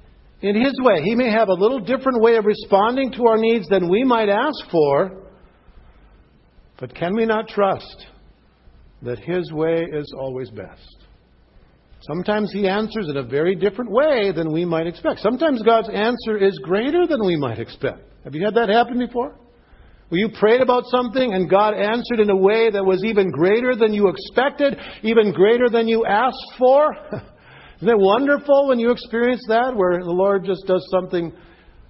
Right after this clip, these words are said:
"Yeah, I hear your prayer, but I'm gonna do something better. I'm gonna do something greater." I read about a man who lived in a town where he couldn't find clothes to fit, and so he would have to order them through the mail.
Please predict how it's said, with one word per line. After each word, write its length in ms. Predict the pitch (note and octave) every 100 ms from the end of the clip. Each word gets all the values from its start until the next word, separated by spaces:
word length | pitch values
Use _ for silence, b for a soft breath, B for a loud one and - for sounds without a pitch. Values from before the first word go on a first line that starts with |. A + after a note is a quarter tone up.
| -
"Yeah, 100 | E3
I 120 | C3+ F3+
hear 120 | A#3
your 140 | G#3+
prayer, 320 | G#3+ A3+ G3+
but 80 | C#3
I'm 60 | E3
gonna 100 | F#3+
do 80 | F#3
something 240 | F#3 B2
better. 220 | C3+ A#2
I'm 80 | F#2
gonna 100 | D3+
do 80 | E3
something 240 | E3 C3
greater." 340 | B2 B2 G2+ F#2 - _ - _ b b b b b b b b -
I 40 |
read 160 | A#2+ E3+
about 180 | D#3
a 60 | C#3+
man 280 | D3 E3 E3
who 140 | D3
lived 300 | C#3 D#3 D#3
in 80 | C#3
a 60 | B2+
town 500 | - F3 E3 D3 C#3
where 160 | C3+
he 120 | C3+
couldn't 360 | C3+ F#3+ G3 B2+
find 340 | F3 E3 D3
clothes 460 | - F3 A3 E3+ -
to 80 | C3
fit, 320 | G#2 F3 F#3+
and 100 | B2+ A#2+
so 120 | D#3
he 120 | D#3
would 60 | D#3+
have 120 | D#3+
to 80 | C#3
order 360 | D3+ F#3+ F#3+
them 220 | D3 C3+
through 180 | C3 D#3
the 100 | B2
mail. 420 | C3+ F#3 D3+ C3+